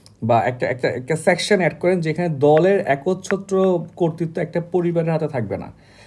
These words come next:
দলের ডেমোক্রেসি ঠিক না করলে আপনি দেশের ডেমোক্রেসি ঠিক হবে না। কারণ একটা বিখ্যাত কথা আছে, আপনারা যারা প্রিলি প্রিপারেশন নিচ্ছেন, রিটেনে পাবেন, আহ, বাংলাদেশ অ্যাফেয়ার্সে পাবেন, যে আধুনিক সময়ে বা আধুনিক বিশ্বে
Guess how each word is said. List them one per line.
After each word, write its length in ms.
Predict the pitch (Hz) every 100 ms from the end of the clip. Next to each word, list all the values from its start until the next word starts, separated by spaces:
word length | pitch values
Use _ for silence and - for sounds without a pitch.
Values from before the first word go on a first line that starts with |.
| - 127
দলের 480 | 156 170 202 220
ডেমোক্রেসি 640 | 208 208 208 214 214 202 214
ঠিক 240 | 208 196
না 80 | 190
করলে 400 | 196 190 170 135
আপনি 240 | 123 170
দেশের 360 | 123 143 170 175
ডেমোক্রেসি 420 | 196 196 196 185 - -
ঠিক 240 | - 170
হবে 140 | 170 147
না। 80 | 120
কারণ 380 | 156 170 180 220 - - -
একটা 140 | 160
বিখ্যাত 320 | 175 175 - 190
কথা 240 | 160 147 185
আছে, 180 | - 131
আপনারা 240 | 127 160
যারা 200 | 156 160
প্রিলি 240 | 165 170
প্রিপারেশন 380 | 165 165 170 170
নিচ্ছেন, 300 | 143 139 147
রিটেনে 280 | 139 143 147
পাবেন, 320 | 147 120 147
আহ, 840 | 190 - - - 117 113 110 123 120
বাংলাদেশ 360 | 120 143 156
অ্যাফেয়ার্সে 420 | 160 156 156 147 151
পাবেন, 340 | 117 - 208 202 - _ -
যে 440 | 131 127 139 135 - -
আধুনিক 440 | 147 147 190 190 - - _ _ - -
সময়ে 520 | - 165 151 139 147
বা 140 | 151
আধুনিক 440 | 135 135 147 151 139
বিশ্বে 460 | 139 - 131 151